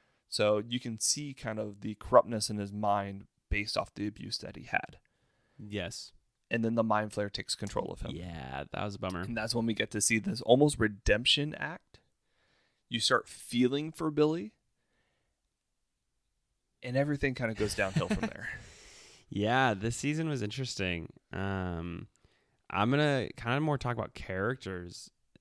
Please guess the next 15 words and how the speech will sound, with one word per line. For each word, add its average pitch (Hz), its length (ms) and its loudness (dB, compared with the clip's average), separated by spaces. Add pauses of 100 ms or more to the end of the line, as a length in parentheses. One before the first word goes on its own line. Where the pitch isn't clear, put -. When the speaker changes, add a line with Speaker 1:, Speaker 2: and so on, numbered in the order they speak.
(220)
Speaker 2:
than 101 240 -4
anything 92 360 -2
in 98 100 -4
this 98 120 -6
season, 90 340 -6
because 92 340 -6 (380)
in 107 100 -4
season 139 400 0
two, 123 540 2 (480)
Max 95 580 -2
and 101 100 -6
Eleven 95 540 0
were 90 80 0
not 87 240 -2
friends. - 560 -10